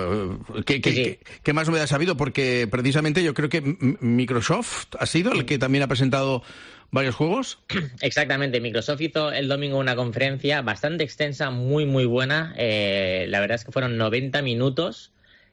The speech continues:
Speaker 2: de, mostrando todo lo que saldrá los próximos doce meses. Eh, y la gran sorpresa fue, eh, fue por Hideo Kojima.
Speaker 1: Ah, vale, por eso dices que es muy buena, porque tú eres muy fan de Hideo
Speaker 2: <laughs>
Speaker 1: Kojima,
Speaker 2: Sí.
Speaker 1: Kojima, y entonces ya si sale este hombre, eh,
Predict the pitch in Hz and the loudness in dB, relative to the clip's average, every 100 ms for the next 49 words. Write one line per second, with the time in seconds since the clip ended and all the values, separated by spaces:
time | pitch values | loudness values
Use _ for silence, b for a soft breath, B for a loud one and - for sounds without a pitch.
0 | b - 127 123 117 113 117 131 139 147 | b -4 0 2 0 0 -4 -2 0 0
1 | 139 151 156 139 135 123 135 143 123 - | 0 -2 -2 -2 -4 -2 0 -2 -4 -8
2 | 131 143 139 131 - 123 131 120 104 92 | -8 -6 -6 -6 -4 -2 -2 -4 -6 -6
3 | - 90 - - 110 101 90 123 110 113 | -8 -14 -14 -4 -2 0 2 2 2 0
4 | 135 147 120 127 131 123 - 131 160 - | 0 -2 -2 -2 -2 -2 -2 -2 -2 -2
5 | 104 95 95 92 92 104 98 110 - 117 | -2 -2 -2 -2 -2 -4 -2 -2 -2 0
6 | 107 113 110 104 131 165 110 113 110 120 | 2 2 0 -2 -2 0 0 0 0 0
7 | 120 131 - - 147 139 123 104 127 95 | 0 2 2 2 2 2 2 2 0 0
8 | 87 98 110 107 127 - 107 123 208 113 | -2 0 2 4 4 2 2 2 2 2
9 | 113 123 139 - 139 131 120 143 127 147 | 0 0 0 2 2 2 2 0 2 2
10 | 165 147 120 123 139 127 135 135 127 135 | 2 0 2 2 2 2 2 0 0 2
11 | 151 - 135 143 156 175 156 139 127 120 | 0 0 2 2 2 2 2 2 2 2
12 | 107 | 0